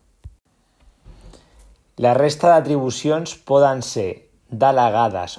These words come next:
o desconcentrades a la Comissió de Govern, als regidors i als òrgans i càrrecs directius de l'administració executiva.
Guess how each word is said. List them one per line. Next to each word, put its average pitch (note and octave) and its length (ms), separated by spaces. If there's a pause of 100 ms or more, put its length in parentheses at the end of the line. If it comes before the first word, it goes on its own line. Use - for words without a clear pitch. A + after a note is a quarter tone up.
(100)
o C#3 160
desconcentrades C3 1160 (180)
a A2 100
la A2 140
Comissió A2 480
de D3 80
Govern, G#2 400 (600)
als G#2 200
regidors G#2 640 (640)
i A2+ 180
als G#2+ 240
òrgans A2 540 (180)
i G#2+ 160
càrrecs D3+ 560
directius A#2 800
de A2+ 160
l'administració G#2+ 800
executiva. F2+ 640